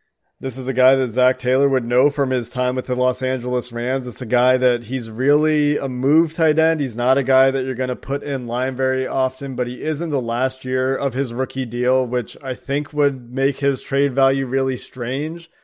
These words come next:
because the team receiving him would have to deal with extending him after the year. And if he wants to hit free agency, he could. He is seeing a little bit less use.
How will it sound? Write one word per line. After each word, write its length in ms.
because 260
the 80
team 280
receiving 460
him 180
would 100
have 220
to 100
deal 180
with 200
extending 500
him 100
after 360
the 100
year. 460
And 120
if 40
he 120
wants 320
to 100
hit 220
free 180
agency, 460
he 180
could. 420
He 380
is 560
seeing 240
a 60
little 360
bit 240
less 380
use. 340